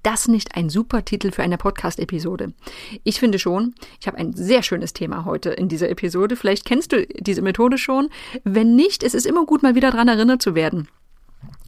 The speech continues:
Ich bin Andrea vom Projekte Leichtgemacht Podcast und heute reden wir über Frösche. Stell dir mal vor,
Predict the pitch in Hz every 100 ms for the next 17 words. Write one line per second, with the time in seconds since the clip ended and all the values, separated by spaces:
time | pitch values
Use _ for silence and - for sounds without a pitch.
0 | - 277 247 294 254 226 233 226 214 214
1 | 196 202 180 185 - 180 175 175 - 185
2 | 180 170 170 196 247 180 165 196 262 349
3 | - - - - - - - - - -
4 | - - - - - 254 220 - 220 302
5 | 277 254 - 165 160